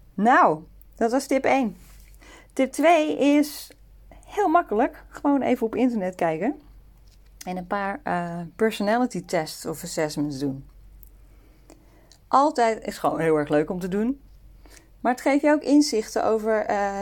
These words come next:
wie jij bent. Wel met de kanttekening is dat je niet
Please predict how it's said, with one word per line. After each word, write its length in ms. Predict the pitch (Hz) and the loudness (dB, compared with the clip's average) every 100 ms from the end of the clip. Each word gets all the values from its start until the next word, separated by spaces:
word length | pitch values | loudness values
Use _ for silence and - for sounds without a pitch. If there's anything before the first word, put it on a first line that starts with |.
| 196 | 0
wie 120 | 247 | 2
jij 200 | 226 190 | 2 2
bent. 480 | 180 180 175 - - - - - - _ _ - - - - - - | 2 0 -2 -10 -16 -20 -20 -20 -20 _ _ -20 -20 -20 -20 -20 -20
Wel 400 | - 165 202 240 | -12 2 4 4
met 200 | 302 262 | 4 2
de 100 | 254 | 0
kanttekening 840 | 254 254 254 254 254 254 262 269 247 | 2 2 4 2 2 2 2 0 0
is 180 | 233 208 | -2 2
dat 280 | 226 233 | 2 2
je 240 | 240 233 226 | -2 -2 0
niet 340 | 233 240 - | 0 0 -4